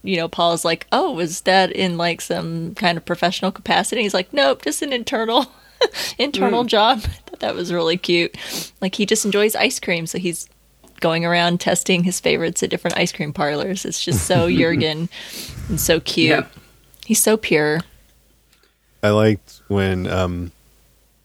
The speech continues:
Speaker 3: well, speaking of that, Noel's being mean to Christelle again, and
Speaker 1: Mm-hmm.
Speaker 3: he's like, "So how's it going?" And then he walks away,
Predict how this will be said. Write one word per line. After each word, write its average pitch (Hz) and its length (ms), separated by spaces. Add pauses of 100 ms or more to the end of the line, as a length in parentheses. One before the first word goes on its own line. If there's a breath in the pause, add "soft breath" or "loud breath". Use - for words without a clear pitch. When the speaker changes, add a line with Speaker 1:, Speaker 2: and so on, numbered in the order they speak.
(1600)
Speaker 3:
well, 110 360
speaking 127 400
of 98 160
that, 98 420
Noel's 104 560
being 95 320
mean 95 320
to 90 360 (480)
Christelle 90 480
again, 90 340
and 87 300
Speaker 1:
Mm-hmm. 185 580
Speaker 3:
he's 98 240
like, 95 220
"So 143 200
how's 160 260
it 143 80
going?" 156 340
And 98 140
then 92 100
he 95 80
walks 90 340
away, 90 520